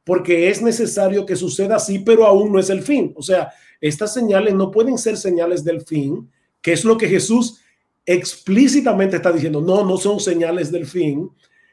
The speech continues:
y no lo son precisamente porque a lo largo de toda la historia van a haber hambres, terremotos, y por esa razón es pestes. Imagínense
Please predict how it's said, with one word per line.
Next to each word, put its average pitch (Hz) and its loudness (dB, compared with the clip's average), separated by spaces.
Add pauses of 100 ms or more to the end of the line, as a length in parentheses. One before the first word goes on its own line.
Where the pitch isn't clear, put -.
(180)
y 175 2
no 185 2
lo 247 2
son 220 -2
precisamente 196 -4
porque 185 -6
a 180 0
lo 175 2
largo 180 -2
de 156 -4
toda 277 -4
la 165 -2
historia 135 -4 (400)
van 165 2
a 190 6
haber 190 2
hambres, 175 0
terremotos, 170 -2
y 156 -6
por 180 -6
esa 196 -6
razón 226 -4
es 220 -8 (140)
pestes. 185 -2 (420)
Imagínense 247 2